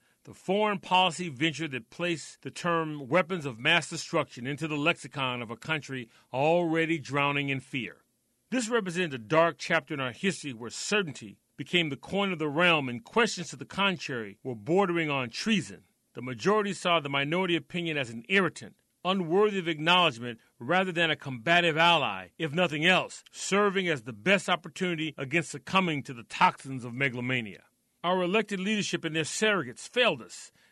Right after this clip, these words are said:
Many Democrats in Congress, more concerned with re-election, retreated into the cowardice of self-preservation. The run-up to the war in Iraq was marred by a Congress that spent more time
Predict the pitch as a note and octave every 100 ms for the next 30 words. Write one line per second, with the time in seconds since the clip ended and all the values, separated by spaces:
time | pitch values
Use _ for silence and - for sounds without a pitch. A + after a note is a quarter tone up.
0 | _ F#3 C4 A3+ A3 G#3+ - G3 F#3+ -
1 | D#3 C3+ G#3 G#3 B2 G#2 - - _ C3+
2 | E3 A3+ A3 G3 G#3+ G#3 F3+ D3 G3 F#3+
3 | F3+ F3+ - A#2+ A2+ _ - D#3 - -
4 | C4 A3 D#3+ C3+ C#3 - G3+ G#3+ D#3 A2+
5 | - - _ _ - - - E3 - E3
6 | D3 D3 A#2+ - - _ _ _ _ _
7 | _ _ _ _ - A#2 C#3+ F3 E3 C3+
8 | _ - A#2+ B2+ E3 D#3+ C#3+ C#3 D#3+ -
9 | A#2+ A2+ C#3+ E3 D#3+ C3+ B2+ A#2+ - E3+
10 | D#3 C3 - C3+ - - F3 C#3+ C#3 F3
11 | F3 F3 D#3+ C#3+ B2+